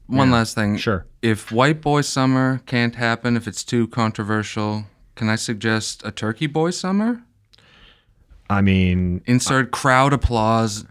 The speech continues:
Speaker 1: sound effect
Speaker 2: everybody's
Speaker 1: here.
Speaker 2: going fucking nuts.
Speaker 1: <laughs> They're fucking losing their minds. It's a Turkey Boy Summer, folks. Movies are back. We're back. It's all happening.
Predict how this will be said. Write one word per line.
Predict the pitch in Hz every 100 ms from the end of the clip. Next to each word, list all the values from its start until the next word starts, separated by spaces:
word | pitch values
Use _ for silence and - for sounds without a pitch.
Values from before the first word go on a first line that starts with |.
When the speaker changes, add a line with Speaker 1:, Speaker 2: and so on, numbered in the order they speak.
| _
Speaker 1:
sound | - - 110 113
effect | 113 - 107 107
Speaker 2:
everybody's | 104 107 107
Speaker 1:
here. | 104
Speaker 2:
going | 87 82
fucking | - 87 - 85 80
nuts. | 92 - 208 143 131 - -
Speaker 1:
<laughs> | - - _
They're | 127
fucking | 117 120 117 117 117
losing | 120 120 113
their | 110
minds. | 104 101 98 101 101 104 98 - _ _ _
It's | -
a | 185
Turkey | - 127 117 127
Boy | 117 113
Summer, | 110 104 101 104
folks. | 101 101 101 101 101 98 -
Movies | 120 131 135
are | 120
back. | 104 104 107 107 107 104
We're | 104 110
back. | 107 107 104 104 104 104 107
It's | 104
all | 113 104
happening. | 95 98 98 - 104 104 107 107 110